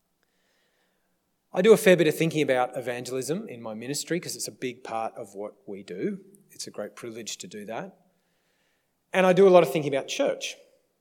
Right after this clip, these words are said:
Um, we're not just interested in getting Muslim people kind of through the door and then abandon them. Like I said before, they're babies and they need a family.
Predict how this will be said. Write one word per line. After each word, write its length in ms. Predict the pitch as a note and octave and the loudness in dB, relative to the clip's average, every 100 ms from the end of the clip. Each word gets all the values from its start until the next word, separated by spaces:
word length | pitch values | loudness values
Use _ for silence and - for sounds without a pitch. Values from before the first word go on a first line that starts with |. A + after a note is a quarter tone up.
| _ _ | _ _
Um, 320 | C3 A#2 A#2 - _ _ _ | -16 -16 -18 -20 _ _ _
we're 160 | D#3 | -2
not 180 | D3+ D#3+ | 0 0
just 200 | - - | -2 -4
interested 360 | C#3+ C#3 - C3+ | -4 -6 -6 -8
in 200 | C#3+ B2+ | -10 -8
getting 320 | C3 C3 B2+ - - | -2 -2 -4 -14 -18
Muslim 360 | C#3 C3 C3 A2 | -10 -8 -8 -10
people 400 | B2 A#2 A2+ - | -10 -8 -12 -12
kind 160 | C3 | -14
of 80 | A2+ | -14
through 220 | - B2 | -10 -10
the 80 | A2 | -8
door 460 | G2 B2+ G#2+ C3 - | -6 -4 -2 -4 -8
and 180 | B2 A2+ | -16 -14
then 320 | A2+ A2 A2 A2 | -12 -14 -16 -12
abandon 420 | G#2+ C3 B2+ G#2+ | -8 -8 -8 -8
them. 260 | B2 A3+ - _ | -8 -8 -12 _
Like 180 | A2+ - | -12 -10
I 40 | A2+ | -8
said 220 | B2+ A2+ | -8 -10
before, 380 | G#2+ - A#2+ G#2 | -14 -8 -8 -8
they're 140 | G#2 | -10
babies 1000 | F2+ _ - - F#3+ A2+ C#3+ G3+ - - - - _ _ - | -14 _ -6 -4 -4 -6 -6 -6 -6 -10 -20 -20 _ _ -12
and 220 | C#3+ C3+ | -10 -10
they 140 | C3 | -10
need 420 | C3 C#3+ E3+ F3+ - | -6 0 2 0 -2
a 60 | |
family. 800 | - - - D3+ G3 D#3+ G2+ G2 | -10 -10 -6 -2 0 -2 -6 -12